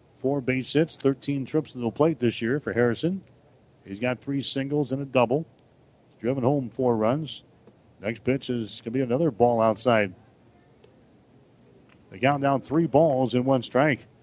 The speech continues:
Vinny Schmidt got the start for Hastings, lasted three and a third. Gave up six runs, five walks, no strikeouts, five base hits. Next pitch is gonna be in there for a strike in the inside corner. Harrison was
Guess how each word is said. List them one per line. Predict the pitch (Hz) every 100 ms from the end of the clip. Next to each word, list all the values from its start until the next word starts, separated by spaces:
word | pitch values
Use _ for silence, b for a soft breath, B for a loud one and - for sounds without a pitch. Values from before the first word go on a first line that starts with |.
| _ _
Vinny | 117 160 143
Schmidt | - - 180 175
got | 139 147
the | 123
start | 107 139 190 -
for | 127
Hastings, | 123 117 156 120
lasted | 127 139 - 117 -
three | 143 151
and |
a | 127
third. | - 151 160 104 _ _ _ _ _ -
Gave | 123
up | 139 -
six | - - 170 -
runs, | 143 156 139 117
five | - 139 143 120
walks, | 120 151 135 123
no | 139
strikeouts, | 131 - 151 151 117 131 -
five | - 131 135
base | 135 123
hits. | 143 147 - - - - _ _ _ _ _ _ _
Next | 101 113
pitch | - 131 -
is | 107
gonna | 123
be | 120 131
in |
there | 127 113
for | 123
a |
strike | 104 - 135 135
in | 117
the |
inside | 123 110 123 110
corner. | 101 147 110
Harrison | 101 135 123 120 110
was | 101